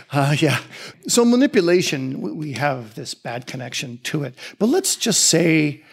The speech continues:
let's pick something bizarre. And, and okay, you have an aunt. You have an aunt, and she pretty much raised you. It's your mom's sister. And this aunt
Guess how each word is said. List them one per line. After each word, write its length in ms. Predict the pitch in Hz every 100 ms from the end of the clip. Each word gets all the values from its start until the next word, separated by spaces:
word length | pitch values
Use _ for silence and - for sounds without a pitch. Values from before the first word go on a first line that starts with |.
| -
let's 120 | 139
pick 140 | - 131
something 220 | - 135
bizarre. 680 | - 117 - 123 127 120 117
And, 180 | 117 135
and 160 | 127 -
okay, 180 | - 156
you 120 | 170
have 120 | 160
an 60 | 156
aunt. 380 | 147 147 - - _ _ _ - - -
You 100 | -
have 80 | 156
an 80 | 156
aunt, 360 | 151 165 165 - - -
and 400 | 151 143 139 127
she 240 | - - 226
pretty 420 | - - 180 160
much 300 | 143 143 -
raised 240 | 127 120
you. 80 | 123
It's 140 | 127 147
your 80 |
mom's 260 | 131 139 131
sister. 380 | - 139 - - _ _ _ -
And 240 | 135 131
this 200 | 175 175 -
aunt 320 | 156 151